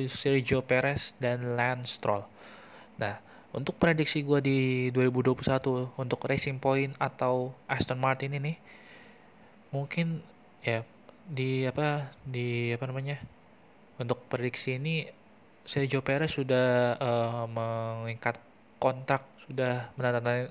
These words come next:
menandatangani kontrak bersama, eh, Racing Point ini hingga dua ribu dua puluh dua. Jadi satu slot sudah diisi oleh Sergio Perez, dan mungkin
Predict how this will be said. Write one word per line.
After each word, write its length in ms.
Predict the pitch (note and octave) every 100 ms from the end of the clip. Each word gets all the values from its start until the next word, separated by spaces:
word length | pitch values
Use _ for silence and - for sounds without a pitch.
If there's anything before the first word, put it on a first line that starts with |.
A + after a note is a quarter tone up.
| D3+
menandatangani 1000 | C#3 C#3+ C#3+ C3+ C3 B2 - B2 B2 B2 A#2+
kontrak 480 | A#2+ A#2+ A#2+ A#2 - - - - - -
bersama, 640 | B2 B2 A#2 A#2 A#2 A#2 - - - - - - C3
eh, 100 | A#2
Racing 320 | A#2+ - B2+ A#2+
Point 240 | A#2+ A#2+
ini 320 | B2 C#3 C#3 -
hingga 320 | B2+ B2 A#2+
dua 320 | A#2 A#2+ A#2
ribu 320 | A#2+ A#2+ A#2+ A#2+
dua 80 | A#2
puluh 320 | A2+ A2+ A#2
dua. 0 |
Jadi 240 | A#2 A#2+ A#2+
satu 320 | - B2 B2+
slot 320 | - C#3+ -
sudah 320 | B2+ A#2+ A#2 A#2 - - - B2
diisi 320 | A#2 - B2
oleh 240 | A#2 A2+ - - -
Sergio 400 | - B2 A#2+ B2
Perez, 400 | B2 B2+ C#3+ -
dan 240 | B2+ C3 - - - - - - - -
mungkin 480 | D#3 D#3 F#3+ A3